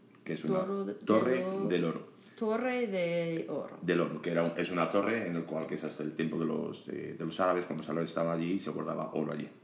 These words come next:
Speaker 1: Era una de las razones. Como cosa curiosa, la Torre del Oro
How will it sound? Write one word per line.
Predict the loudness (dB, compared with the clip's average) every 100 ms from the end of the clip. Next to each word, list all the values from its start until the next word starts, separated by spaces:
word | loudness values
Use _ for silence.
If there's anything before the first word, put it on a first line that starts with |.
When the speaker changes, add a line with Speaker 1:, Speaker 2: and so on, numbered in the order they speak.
| -12
Speaker 1:
Era | -8
una | -6 -4
de | -6
las | -6 -10
razones. | -10 -8 -10 -14 -20 -20 -20 -14 -2
Como | -2 -2 -4
cosa | 0 2 2 0
curiosa, | 2 4 6 4 0 -6 -20 -20 -20 -20 -20 -20 -20 -20 -20 -20 -20 -20 -8
la | -4 -2
Torre | 0 2
del | 4 6
Oro | 6 2